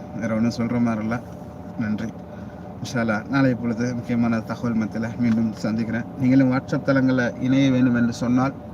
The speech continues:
அறுபத்தேழு ஜீரோ ஜீரோ பத்து இருபத்தெட்டு என்ற கான்டாக்ட் நம்பருக்கு கான்டாக்ட் பண்ணுங்க.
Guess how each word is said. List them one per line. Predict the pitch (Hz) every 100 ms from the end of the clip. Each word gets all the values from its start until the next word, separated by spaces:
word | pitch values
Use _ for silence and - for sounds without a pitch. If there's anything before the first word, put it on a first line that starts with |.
| - - - - - -
அறுபத்தேழு | 135 147 147 151 143 147 131
ஜீரோ | 139
ஜீரோ | 143 139 139
பத்து | 135 262 - 131 139
இருபத்தெட்டு | - 131 135 120 - 110
என்ற | 113 104
கான்டாக்ட் | 120 120 -
நம்பருக்கு | 117 120 120 127 123 - -
கான்டாக்ட் | 120 120 117
பண்ணுங்க. | 120 120